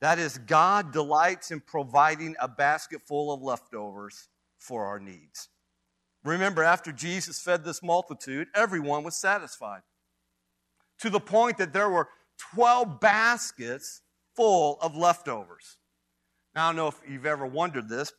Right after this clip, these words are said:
but why were there twelve baskets instead of three or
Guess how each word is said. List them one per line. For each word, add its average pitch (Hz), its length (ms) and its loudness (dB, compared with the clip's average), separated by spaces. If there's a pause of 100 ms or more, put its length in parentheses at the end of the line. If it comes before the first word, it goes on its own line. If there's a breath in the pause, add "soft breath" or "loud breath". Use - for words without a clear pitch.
(120)
but 117 160 -6
why 131 520 6
were 143 200 -2
there 139 140 -2
twelve 135 380 -4
baskets 151 560 0
instead 131 360 -8
of 123 220 -10
three 156 460 -6
or 85 100 -20